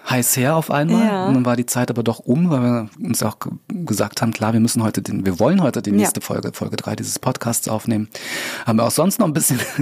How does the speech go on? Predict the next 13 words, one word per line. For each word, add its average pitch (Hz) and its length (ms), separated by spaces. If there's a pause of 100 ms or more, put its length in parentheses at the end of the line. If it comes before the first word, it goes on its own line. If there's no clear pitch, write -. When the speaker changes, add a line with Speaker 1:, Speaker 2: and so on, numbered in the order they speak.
(260)
Speaker 1:
<laughs> - 500
nebenbei 135 420
was 143 180
zu 139 80
tun. 151 220
Man 226 120
Speaker 2:
Ja. - 120
Speaker 1:
glaubt 117 380
es - 160
kaum. 214 420
Speaker 2:
<laughs> - 1400
Speaker 1:
Und, 131 500
ähm, 123 680